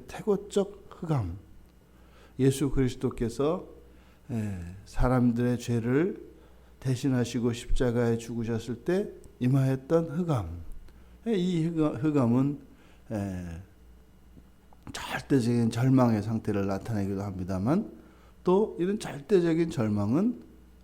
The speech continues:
또 다른 소망의 시간이기도 합니다. 그래서 모든 소망이 사라졌던 절대 절망에는 새로운 소망이 피어나고 있죠.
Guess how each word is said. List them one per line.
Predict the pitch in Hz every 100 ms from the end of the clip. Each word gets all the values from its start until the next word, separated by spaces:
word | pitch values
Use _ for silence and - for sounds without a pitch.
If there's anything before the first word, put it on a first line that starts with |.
| - -
또 | - 165
다른 | 160 175 220 226 - - 101
소망의 | 90 - 190 220 220 190 180 190
시간이기도 | 185 - 160 135 107 101 117
합니다. | 147 123 92 82 - - - - - - - - - -
그래서 | 123 175
모든 | 135 117 131 143 170 190 202 214 214
소망이 | 190 185 180 185 185
사라졌던 | 180 165 160 151 147 160 160
절대 | 127 117 - 143
절망에는 | 131 117 113 101 92 95 151 202 - - - - 85
새로운 | - 160 180 185 196
소망이 | 202 180 156 143 165 160
피어나고 | - 220 190 123 127 120
있죠. | - - 78 76